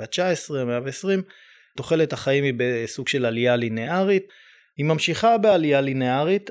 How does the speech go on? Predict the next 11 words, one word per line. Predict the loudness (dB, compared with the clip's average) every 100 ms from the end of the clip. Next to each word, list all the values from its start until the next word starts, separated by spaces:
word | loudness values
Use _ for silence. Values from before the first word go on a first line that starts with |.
| -8
אבל | -2 0 0 -2 -8 _ _ _
עד | -8 -2
כמה | 0 0
שאנחנו | -2 -2 -2 -2
יודעים, | 0 0
יש, | 0 -2 0
אה, | 0
גבול | -2 -4 0 2 2 -4
לתוחלת | -6 -6 -6 -8 -6 -6 -6
החיים | -8 -6 -4 -2 -2
האנושית, | -4 -6 -4 -4 -4 _